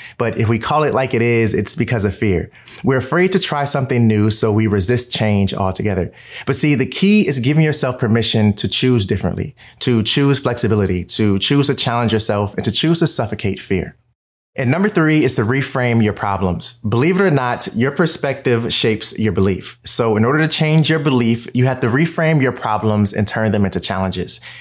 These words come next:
This instantly gamifies it. And that small shift in your thinking is how you turn challenges into real life changes, something that fear has repeatedly and successfully kept you from doing.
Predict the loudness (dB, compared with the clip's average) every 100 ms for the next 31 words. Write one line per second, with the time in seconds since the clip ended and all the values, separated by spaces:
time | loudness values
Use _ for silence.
0 | -8 -4 -2 0 0 0 0 0 0 0
1 | 0 0 0 0 0 -2 -6 -8 -2 0
2 | 0 0 2 2 2 0 0 0 0 0
3 | 2 2 0 0 2 0 0 -2 0 0
4 | 0 2 4 2 -2 -2 0 2 2 2
5 | 0 0 0 2 2 2 0 -2 -4 -6
6 | 0 2 0 -2 -8 -14 -20 -20 -8 -4
7 | 0 0 0 0 0 0 2 2 0 -2
8 | -2 0 0 2 2 2 0 -2 -2 -2
9 | -2 0 0 0 -6 -4 -2 0 0 0
10 | -2